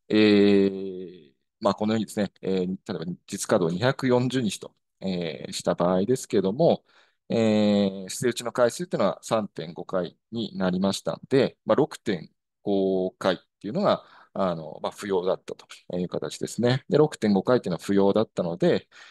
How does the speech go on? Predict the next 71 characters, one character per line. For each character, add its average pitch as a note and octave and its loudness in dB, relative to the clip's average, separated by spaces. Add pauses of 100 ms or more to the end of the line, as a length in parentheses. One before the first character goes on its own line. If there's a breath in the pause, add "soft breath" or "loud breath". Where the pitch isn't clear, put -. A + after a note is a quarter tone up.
(260 loud breath)
え G2+ -4
ー、 F#2+ 0
一 G#2+ -4
日 A#2 -4
で、 - 0 (500)
え G2 0
ー、 F#2 -6
十 G2 -8
回 A2 0
で D#2+ -2
す - -12
と、 E3 0
ま C3 4
あ、 - 0
六 G2+ -4
十 F#2 -8
五 E2 -8
シ - -8
ョ F2 -2
ッ - -12
ト - -12
で - -14
す - -10
ね。 D#3 2 (200)
で、 E3 2
そ D3+ -4
の D3+ -2
中 D#3+ 2
で G#2+ 2
実 - -2
稼 A2 2
働 - 0
二 A2 -2
百 G2 -4
四 G2 0
十 G2+ -2
日 F#2+ -6
な F#2+ -4
の F#2+ -8
で、 E3+ 2 (240)
ま - -2
あ、 - 2
一 G2+ -4
万 C3 0
五 F#2 0
千 A2 -4 (160)
六 F#2+ -8
百 D3 -4
シ - -2
ョ G3 2
ッ - -10
ト C3+ -2
っ - -12
て - -4
い G3+ 0
う - -2
の G#3 -2
が、 G#2 0
ま F#2+ 0
あ、 G#2 2
年 A2 -2
間 A#2+ 0
で、 A2+ -2
ま G#2+ 0
あ、 E2+ -4
不 - -8
要 G#2+ 2
で C3+ -6
し - -8
た - -12
と - -20